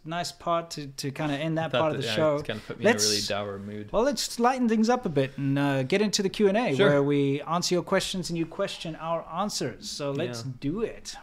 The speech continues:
Speaker 2: Uh, Clive says
Speaker 1: Ooh.
Speaker 2: you need to create an N F T.
Speaker 1: Funny bone.
Speaker 2: Yeah, right?
Speaker 1: Mm-hmm. Yeah.
Speaker 2: For sale that includes the I O C, pr-, uh, President Thomas Bach, Zhang Gaoli, and Peng Shuai.
Speaker 1: <laughs>
Speaker 2: Make the original go viral.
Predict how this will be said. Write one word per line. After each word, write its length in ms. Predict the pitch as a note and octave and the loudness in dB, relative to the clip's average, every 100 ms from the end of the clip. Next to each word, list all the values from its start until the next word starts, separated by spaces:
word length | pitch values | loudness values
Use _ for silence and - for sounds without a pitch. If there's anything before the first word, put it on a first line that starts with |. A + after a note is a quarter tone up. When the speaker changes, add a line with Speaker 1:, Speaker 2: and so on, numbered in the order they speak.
| - - - - B2+ | -18 -20 -20 -12 0
Speaker 2:
Uh, 160 | D#3+ | 0
Clive 280 | D#3+ D#3 D3+ | 2 0 0
says 200 | D#3 C3+ | 0 0
Speaker 1:
Ooh. 40 | |
Speaker 2:
you 60 | C#3+ | 0
need 140 | D3 | -4
to 60 | C#3+ | -4
create 220 | - C#3 | -2 -2
an 100 | A#2+ | -2
N 120 | A#2+ | 0
F 140 | B2+ - | 0 0
T. 40 | |
Speaker 1:
Funny 240 | D#3 C3+ A#2+ | -4 -2 -2
bone. 220 | B2+ A#2+ - - - - C3+ | -4 -8 -14 -20 -16 -14 -10
Speaker 2:
Yeah, 100 | G#2 | -8
right? 200 | G2+ B2 | -6 -6
Speaker 1:
Mm-hmm. 140 | D#3+ D#3+ - - | -6 -8 -12 -6
Yeah. 200 | D#3+ D#3 | -4 -4
Speaker 2:
For 180 | - A#2+ | -6 -4
sale 240 | C3 B2+ | 0 0
that 100 | A#2+ | -2
includes 320 | A#2 B2 A#2 | -4 -6 -6
the 100 | A2+ | -6
I 180 | A2 A#2+ | -4 -2
O 60 | A#2+ | -2
C, 340 | - A#2 A2+ | -4 -6 -8
pr-, 180 | - - B2 | -10 -18 -12
uh, 160 | A2 | -10
President 460 | G#2 A#2 A2+ G#2+ - | -8 -6 -6 -8 -8
Thomas 260 | A#2+ A2+ G#2 | -8 -8 -6
Bach, 420 | G#2+ G#2 G#2 C3 | -6 -6 -8 -6
Zhang 280 | B2+ A2+ A2+ | -4 -4 -4
Gaoli, 320 | G#2+ G#2+ G#2 | -4 -6 -8
and 120 | G2 | -10
Peng 200 | G#2+ G2+ | -12 -10
Shuai. 380 | - G#2+ G#2 G2+ - - - | -8 -8 -8 -12 -18 -10 -4
Speaker 1:
<laughs> 140 | F3+ | -4
Speaker 2:
Make 200 | A2 G#2+ | -4 -8
the 100 | G#2 | -8
original 400 | G2+ G#2 G#2 F#2 | -6 -8 -8 -10
go 140 | G2 G#2 | -10 -10
viral. 440 | - G#2 - G#2+ | -6 -6 -4 -8